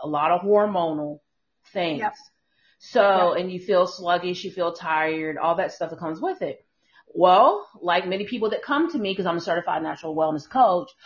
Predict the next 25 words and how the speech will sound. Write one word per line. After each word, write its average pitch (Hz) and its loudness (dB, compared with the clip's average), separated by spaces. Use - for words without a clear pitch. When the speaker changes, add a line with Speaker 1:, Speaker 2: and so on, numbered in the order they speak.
Speaker 1:
a 170 0
lot 170 4
of 190 -4
people 202 -6
come 262 0
to 247 0
me, 214 -4
especially 202 -2
the 214 -6
Christians, 240 -6
they're 190 -4
like, 180 -6
"Well, 233 2
what 320 0
can 339 -6
we 330 -4
do?" 320 -4
You 196 -8
know, 175 -4
I 165 2
was 190 0
one 208 -2
of 220 0
those 233 0
people, 214 0